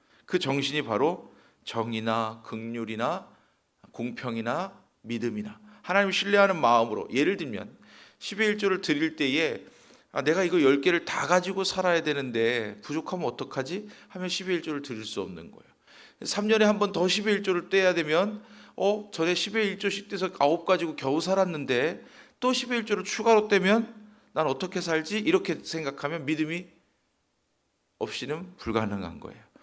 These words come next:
그리고 또 더 나아가서는 육 년 차에는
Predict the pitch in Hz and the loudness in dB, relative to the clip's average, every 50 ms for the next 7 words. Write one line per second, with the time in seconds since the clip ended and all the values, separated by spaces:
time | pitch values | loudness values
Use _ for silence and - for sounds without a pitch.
0 | _ - - - - - - - 202 196 185 185 185 202 196 180 180 202 - - | _ -20 -20 -20 -20 -10 -2 0 2 2 2 2 2 2 2 2 0 -2 -6 -4
1 | - 147 151 175 175 165 156 143 135 127 - 120 110 123 139 175 196 - - - | 0 2 8 8 8 8 8 6 4 2 2 -2 -2 -4 -6 -8 -10 -16 -18 -20
2 | - - - - - - 147 170 185 202 208 208 202 - 185 180 175 175 196 214 | -20 -20 -20 -14 -6 -4 -2 2 2 2 2 2 2 4 4 4 6 6 4 2
3 | 220 226 - | 2 0 -4